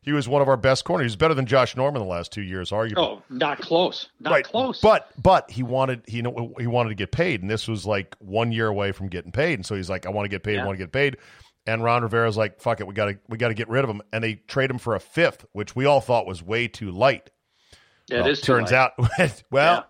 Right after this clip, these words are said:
Speaker 1: ah,
Speaker 2: Yeah.
Speaker 1: well,
Speaker 2: Yeah. Yeah, maybe not.
Speaker 1: <laughs> if these charges stick. Now, his attorney is saying, "This is bullshit. We've got witnesses who claim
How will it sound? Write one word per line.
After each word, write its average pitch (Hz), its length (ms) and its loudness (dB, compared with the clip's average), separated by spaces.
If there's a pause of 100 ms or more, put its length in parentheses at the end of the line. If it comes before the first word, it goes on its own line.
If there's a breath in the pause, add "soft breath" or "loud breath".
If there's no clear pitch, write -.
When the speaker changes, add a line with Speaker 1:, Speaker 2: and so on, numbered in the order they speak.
(140)
Speaker 1:
ah, 269 640 6
Speaker 2:
Yeah. 185 120 4
Speaker 1:
well, 202 440 6
Speaker 2:
Yeah. 214 540 2
Yeah, 202 220 2
maybe 269 220 0
not. 220 300 -2
Speaker 1:
<laughs> - 40 -12
if 190 220 2
these 226 280 2
charges 233 600 4
stick. - 500 4
Now, 151 300 6
his 151 240 0
attorney 196 500 2
is 123 160 -2
saying, 131 280 2
"This 151 180 -2
is 117 100 -4
bullshit. 123 640 -2
We've 147 160 -6
got 131 260 2
witnesses 123 600 -6
who 113 80 -4
claim 113 500 -4